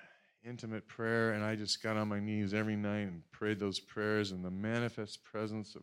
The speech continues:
God was so unbelievably powerful. And one, the next thing that happens is intimacy. That's our next point.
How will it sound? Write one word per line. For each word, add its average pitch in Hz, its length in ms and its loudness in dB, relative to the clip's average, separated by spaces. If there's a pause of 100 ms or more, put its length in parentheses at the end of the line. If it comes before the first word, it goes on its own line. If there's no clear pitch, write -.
(160)
God 107 400 0 (100)
was - 100 -18
so - 1040 4 (680)
unbelievably 120 760 4
powerful. 110 680 -6 (1200)
And 147 300 12 (440)
one, 170 340 8 (600)
the 143 60 -6
next 170 280 6
thing 180 180 6
that 151 80 6
happens 139 480 6
is 101 240 -2
intimacy. 110 800 6 (160)
That's 95 260 -12
our 95 60 -4
next 101 240 -6
point. 92 260 -6